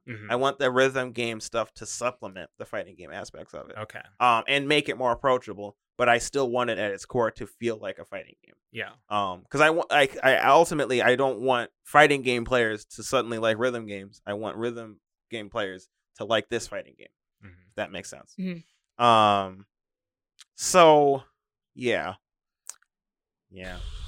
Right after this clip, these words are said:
Speaker 3: Interrupts.
Speaker 2: Interrupts?
Speaker 3: Right? So, like, I'm starting to picture this. You've got this field, and you've got, like, your little players
Speaker 2: Mm-hmm.
Speaker 3: running around, and I've got a trombone, and you've got a, what do you have?
Speaker 2: Saxophone.
Speaker 3: Sure. Okay.
Speaker 2: Okay.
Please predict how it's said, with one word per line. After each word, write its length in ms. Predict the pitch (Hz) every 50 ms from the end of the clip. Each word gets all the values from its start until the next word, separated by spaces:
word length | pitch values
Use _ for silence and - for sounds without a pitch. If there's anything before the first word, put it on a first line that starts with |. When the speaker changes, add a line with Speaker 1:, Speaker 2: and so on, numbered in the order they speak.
| - _ -
Speaker 3:
Interrupts. 1300 | 208 226 220 - 214 196 170 160 - - 151 - _ _ _ _ - - - - - - - - - - _ _ _ _ _ _ _ _ _ _ _ _ _ _ _ _ _ _ _ _ _ _
Speaker 2:
Interrupts? 680 | - 98 110 - 175 190 208 226 247 262 262 _ _ _ _ _ _ _ _ _ _ _ _ _ -
Speaker 3:
Right? 240 | 190 185 196 - -
So, 140 | - 214 196
like, 240 | 190 185 180 180 - -
I'm 220 | 185 170 170 - - _ - - -
starting 220 | - 208 214 214 202
to 40 | 180
picture 360 | - - 190 - - 185 170
this. 300 | 180 175 - - - - -
You've 140 | - 160 -
got 100 | 165 160
this 180 | - 151 -
field, 460 | - - 180 170 165 165 165 160 160 165
and 140 | - 160 160
you've 100 | 160 156
got, 180 | 160 160 -
like, 240 | - 165 160 160 - -
your 120 | 165 165
little 200 | 165 160 165 165
players 600 | 160 - 175 175 170 160 160 160 156 156 - - - _ _ _ _ -
Speaker 2:
Mm-hmm. 280 | 143 156 165 156 151 165 -
Speaker 3:
running 200 | - 175 175 170
around, 500 | 170 170 170 160 160 160 160 165 165 160
and 140 | 165 165 - -
I've 180 | - 165 156 151
got 140 | 165 165 160
a 80 | 160
trombone, 680 | 165 - 175 160 160 156 156 156 151 151 147 151 151
and 140 | 156 151 151
you've 140 | 151 151 147
got 180 | - 160 147 151
a, 260 | 147 139 139 147 151 _ _ _ _ _ _ _ _ _ _ _ _ _ _ _
what 80 | 151 151
do 80 | 147
you 80 | 147 165
have? 260 | 160 - - - _ _ _ _
Speaker 2:
Saxophone. 600 | _ - 104 110 - - 131 - 170 170 165 131
Speaker 3:
Sure. 240 | - - 175 165 -
Okay. 240 | 180 - 170 147 156 -
Speaker 2:
Okay. 240 | 113 - - 113